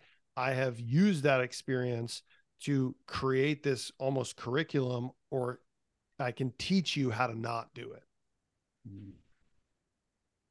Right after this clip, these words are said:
Speaker 2: Nah, I like that, dude. I like that.
Speaker 1: <laughs>
Speaker 2: So good.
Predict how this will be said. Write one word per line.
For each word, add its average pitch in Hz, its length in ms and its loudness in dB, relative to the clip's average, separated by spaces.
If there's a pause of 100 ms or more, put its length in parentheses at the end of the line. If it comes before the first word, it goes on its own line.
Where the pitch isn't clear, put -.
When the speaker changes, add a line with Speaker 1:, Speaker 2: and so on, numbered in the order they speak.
(180)
Speaker 2:
Nah, 107 340 -4
I - 40 -4
like 113 240 0
that, 98 200 -4
dude. 107 220 -2 (480)
I 123 100 2
like - 220 2
that. 104 340 4
Speaker 1:
<laughs> - 40 -20 (1300)
Speaker 2:
So 131 320 8
good. 113 360 6